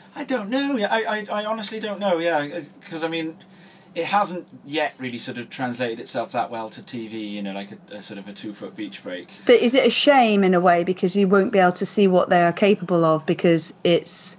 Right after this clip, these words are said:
Speaker 1: Yeah.
Speaker 2: that, is it,
Speaker 1: Yes.
Speaker 2: is it that
Speaker 1: Mm.
Speaker 2: low quality sort of thing?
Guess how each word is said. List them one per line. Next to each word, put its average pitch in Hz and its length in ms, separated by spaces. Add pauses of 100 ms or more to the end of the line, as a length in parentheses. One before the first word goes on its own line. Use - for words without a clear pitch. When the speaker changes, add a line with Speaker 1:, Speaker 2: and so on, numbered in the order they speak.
Speaker 1:
Yeah. 123 180
Speaker 2:
that, - 400
is 185 160
it, 180 40
Speaker 1:
Yes. - 220
Speaker 2:
is 190 120
it 185 200
that 175 260
Speaker 1:
Mm. 180 100
Speaker 2:
low 180 200
quality 180 640
sort - 200
of 170 100
thing? 156 380